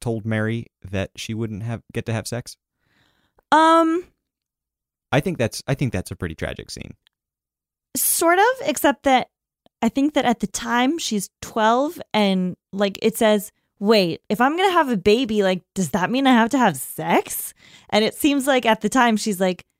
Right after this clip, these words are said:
Speaker 2: "Ew, I don't wanna do that," you know?
Speaker 1: I don't know. Uh, here's how it reads. Uh, "Suddenly an angel stood before her, saying, 'Do not be afraid, Mary. You have found grace before the Lord of all. You will conceive from his word.' Upon hearing this, however, Mary was distraught,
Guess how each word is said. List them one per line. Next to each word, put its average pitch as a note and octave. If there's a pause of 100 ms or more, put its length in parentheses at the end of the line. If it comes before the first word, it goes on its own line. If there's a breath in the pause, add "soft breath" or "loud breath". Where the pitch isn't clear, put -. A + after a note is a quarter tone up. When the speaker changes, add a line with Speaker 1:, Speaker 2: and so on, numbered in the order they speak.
(460)
Speaker 2:
"Ew, C#4 (200)
I G#3+
don't G4
wanna E4
do G3+
that," A3+ (240)
you G3+
know? F#3
Speaker 1:
I -
don't G3
know. -
Uh, A#2 (340)
here's G#3
how G#3+
it B2+
reads. F#2 (640)
Uh, G2+ (280)
"Suddenly E3
an B2
angel C3
stood C#3+
before A#2+
her, A#2
saying, G2
'Do A#2
not C#3+
be B2
afraid, G2
Mary. F2 (240)
You A#2+
have A#2+
found B2
grace A#2
before A2
the G2
Lord A#2
of G#2
all. F2+ (240)
You A#2+
will D3
conceive A2+
from G2
his A2
word.' F#2 (420)
Upon A#2+
hearing C3+
this, G#2+
however, F#2
Mary A#2
was G#2+
distraught, F#2+